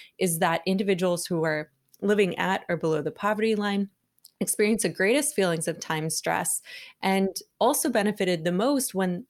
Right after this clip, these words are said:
in the off chance they were able to make time-saving purchases. So this inspired a program of research that I've been conducting over the last couple of years, trying to take this idea of time-saving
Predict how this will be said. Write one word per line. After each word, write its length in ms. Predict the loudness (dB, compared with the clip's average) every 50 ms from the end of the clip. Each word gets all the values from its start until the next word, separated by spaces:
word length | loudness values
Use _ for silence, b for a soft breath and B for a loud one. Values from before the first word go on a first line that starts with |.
| _ -2
in 120 | 2 2
the 120 | 4 2 2
off 220 | 0 -2 -2 -2
chance 360 | -2 -2 0 0 0 0 0
they 120 | -2 -2 0
were 240 | 0 0 -2 0 0
able 300 | -2 -2 -2 -2 -4 -4
to 140 | -4 -6 -6
make 200 | -6 -8 -10 -12
time-saving 580 | -10 -10 -8 -8 -8 -6 -6 -6 -6 -6 -8
purchases. 640 | -6 -6 -6 -4 -4 -4 -6 -4 -4 -4 -6 -6 -8 -12 B B B B B B B B B
So 180 | 0 2 2
this 340 | 2 2 0 0 2 2 2
inspired 500 | 2 2 2 2 2 2 2 2 0 -2 -2
a 200 | -4 -4 -4 -4 -8 _
program 560 | -10 -4 0 2 2 2 2 2 2 2 0
of 160 | -2 -2 -2 -2
research 460 | -2 -2 -2 -2 -2 -4 -4 -4 -2
that 120 | -2 -2
I've 160 | -2 -2 -2
been 140 | -4 -4 -4
conducting 500 | -4 -4 -4 -2 -2 -4 -2 -4 -2 -2
over 120 | -2 -2 -2
the 100 | -2 -2
last 300 | -2 -2 -4 -4 -6 -6
couple 260 | -8 -6 -2 -2 -2
of 120 | -2 0
years, 360 | 0 0 0 0 -2 -4 -6 B B B B B B
trying 200 | 0 2 2 2
to 80 | 2
take 280 | 0 0 0 0 0 0
this 200 | 0 -2 0 2
idea 420 | 0 0 0 0 0 0 0 -2
of 100 | -2 -6
time-saving 800 | -6 -6 -4 -2 -2 0 0 0 0 0 0 -2 -2 -4 -6 -10